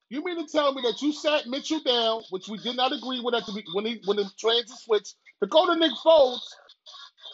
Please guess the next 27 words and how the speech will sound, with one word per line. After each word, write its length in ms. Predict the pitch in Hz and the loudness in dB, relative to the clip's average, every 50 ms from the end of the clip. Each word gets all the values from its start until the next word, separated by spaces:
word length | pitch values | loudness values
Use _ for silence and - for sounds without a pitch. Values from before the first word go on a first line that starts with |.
| - _ _ | -20 _ _
which 160 | - 240 214 262 | -12 -10 -10 -10
is 120 | 220 - | -8 -6
a, 40 | 226 | -2
who's 240 | 202 269 285 269 196 | 0 0 0 0 0
a 60 | 214 | -2
backup 480 | - - 214 247 311 302 320 302 - - | 0 4 4 4 4 4 2 2 2 0
quarterback, 640 | - 226 311 381 381 320 202 - 180 165 160 165 - _ - - - - - _ - - - _ - - - _ _ _ - - - - - - _ - - - - _ - | -4 -2 0 0 2 0 -2 -2 -2 -2 -2 -2 -4 _ -20 -20 -20 -20 -20 _ -20 -20 -20 _ -20 -20 -20 _ _ _ -20 -20 -20 -20 -20 -20 _ -20 -18 -18 -16 _ -6
okay? 480 | 180 196 190 - 226 226 220 214 233 247 _ _ _ _ - _ _ _ _ _ - _ _ _ _ _ _ - - - - _ _ - - - - - - _ _ _ _ _ _ _ - | -6 -4 -4 -2 0 0 2 0 -2 -4 _ _ _ _ -20 _ _ _ _ _ -20 _ _ _ _ _ _ -20 -20 -20 -20 _ _ -20 -20 -20 -20 -20 -20 _ _ _ _ _ _ _ -16
And 120 | 175 190 202 | -12 -8 -4
you 80 | 294 | 0
got 260 | 320 339 320 294 247 | 4 4 4 4 2
Matt 240 | 262 294 294 294 - - | 2 0 2 0 0 -2
Nagy 340 | 240 277 294 302 254 247 254 | 0 0 2 0 0 -2 -6
sitting 260 | - - 277 254 247 | -12 -12 -10 -8 -6
up 140 | - - - - | -6 -8 -8 -6
there. 220 | 240 233 233 233 226 - _ _ - | -4 -2 -2 -4 -4 -12 _ _ -2
He 80 | 330 | 0
don't 260 | 415 427 427 415 370 359 | 0 2 0 -2 -4 -4
know 100 | 370 359 | -4 -2
what 140 | 349 349 330 | -2 -2 -2
he's 200 | 294 233 175 - - | -2 -4 -6 -8 -4
doing, 340 | 240 403 466 453 415 - - - | -2 -2 0 0 -2 -2 -4 -8
Dietrich. 360 | - 269 392 - - 440 440 - _ _ _ _ _ _ _ _ _ _ _ - - - - _ _ - - - - _ _ _ _ - - - _ _ _ _ _ _ _ _ - | -6 -6 -4 -4 -2 -4 -4 -6 _ _ _ _ _ _ _ _ _ _ _ -20 -20 -20 -20 _ _ -20 -20 -20 -20 _ _ _ _ -20 -20 -20 _ _ _ _ _ _ _ _ -12
Matt 320 | - 214 277 359 381 359 - - | -4 2 4 6 6 4 2 0
Nagy 380 | 240 277 320 330 302 262 285 285 | 2 4 6 6 6 6 4 6
doesn't 340 | 294 277 262 226 254 226 233 | 6 6 4 4 0 -2 2
know 380 | 247 247 247 233 226 226 - | 4 6 6 6 4 0 -6